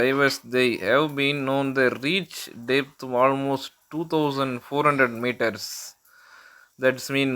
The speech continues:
more than seven thousand eight hundred feet at the remain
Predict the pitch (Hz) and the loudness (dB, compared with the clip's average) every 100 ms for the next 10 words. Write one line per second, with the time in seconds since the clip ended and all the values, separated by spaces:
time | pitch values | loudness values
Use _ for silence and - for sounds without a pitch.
0 | 123 131 127 131 123 110 110 - 127 147 | 2 2 4 2 2 -6 -10 -4 0 0
1 | 175 160 156 143 131 131 123 110 - 117 | -2 -2 0 0 0 0 0 -6 -6 -2
2 | 160 160 151 139 131 113 - - 139 123 | -2 -4 -6 -2 -2 -2 -10 -4 0 0
3 | 101 - - - _ _ _ - 117 117 | -4 -10 -12 -14 _ _ _ -6 -6 -2
4 | 120 117 123 131 131 127 | 0 2 0 -2 -2 0